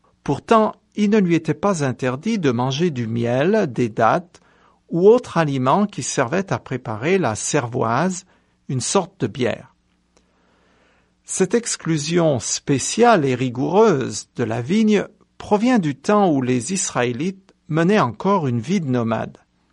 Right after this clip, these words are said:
Pour eux, la culture de la vigne est le symbole de la vie sédentaire et de ses dangers.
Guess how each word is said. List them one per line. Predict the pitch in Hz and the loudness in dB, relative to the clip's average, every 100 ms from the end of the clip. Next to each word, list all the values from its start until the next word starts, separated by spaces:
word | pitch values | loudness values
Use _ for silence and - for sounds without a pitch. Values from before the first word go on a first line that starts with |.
| _ _ _ _ _ | _ _ _ _ _
Pour | - 143 190 | -4 2 4
eux, | 254 254 - _ _ _ _ - | 4 2 -8 _ _ _ _ -2
la | 135 | -2
culture | - 196 156 - 202 160 | 0 -4 -4 -2 0 2
de | 127 | 2
la | 120 131 | 0 0
vigne | 175 226 214 160 - _ | 0 2 2 -2 -8 _
est | - | -2
le | 190 165 | 0 0
symbole | - 160 143 127 170 196 | -4 -2 -2 0 2 2
de | 131 | 0
la | 123 117 | -2 -2
vie | 117 170 | -4 -4
sédentaire | 165 - - 160 127 113 - 143 170 165 - _ - | -4 -4 -2 0 -2 -4 -2 0 0 -2 -8 _ -2
et | 202 220 - | -2 -2 -8
de | 147 139 | -6 -4
ses | - - 196 | -4 -2 0
dangers. | 147 120 120 - - | 0 -2 -4 -10 -16